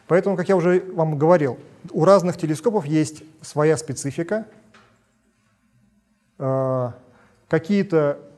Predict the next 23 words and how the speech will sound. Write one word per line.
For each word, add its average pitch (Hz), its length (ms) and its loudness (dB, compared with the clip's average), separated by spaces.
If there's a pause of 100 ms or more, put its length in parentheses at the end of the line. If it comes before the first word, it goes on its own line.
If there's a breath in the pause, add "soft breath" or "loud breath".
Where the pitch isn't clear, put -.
(840)
теле-, 160 220 -6
э, 147 240 -2
обсерватории 156 580 0
гонятся 143 460 -2
за 143 320 0
большой 139 320 -4
собирающей 151 420 0
площадью, 214 460 0
какие-то 190 460 -2
гонятся, 165 360 -2
например, 151 380 -2
за 135 160 0
хорошим 143 440 -4 (320 loud breath)
угловым 151 360 0
разрешением. 143 560 -4 (420 loud breath)
Это 220 180 0
телескоп 190 400 -4
Чандра. 139 460 -6 (1120 soft breath)
Это 185 280 0
рекордсмен 175 580 0
в 143 40 0
рентгеновской 143 540 -4
астрономии 190 680 0